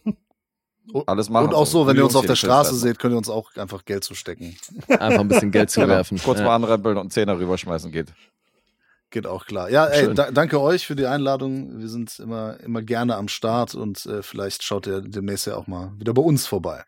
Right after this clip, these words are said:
Speaker 2: Sehr
Speaker 3: Ja,
Speaker 2: cool,
Speaker 3: sehr
Speaker 2: ja.
Speaker 3: gerne.
Speaker 2: Wir werden ja immer wieder ko-,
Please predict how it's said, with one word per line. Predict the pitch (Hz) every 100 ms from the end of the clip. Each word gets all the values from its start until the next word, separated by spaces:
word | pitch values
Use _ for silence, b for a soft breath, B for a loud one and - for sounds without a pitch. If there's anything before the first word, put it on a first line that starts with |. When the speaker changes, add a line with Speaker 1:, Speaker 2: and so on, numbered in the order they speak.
| _ _ _ _ _ _ _ _ _ _ _ _ _ _ _ -
Speaker 2:
Sehr | 104 101
Speaker 3:
Ja, | 95
Speaker 2:
cool, |
Speaker 3:
sehr | 95
Speaker 2:
ja. | 92
Speaker 3:
gerne. | 143 117
Speaker 2:
Wir |
werden | 82
ja | 80
immer | 92 92
wieder | 76 80 71 67
ko-, | -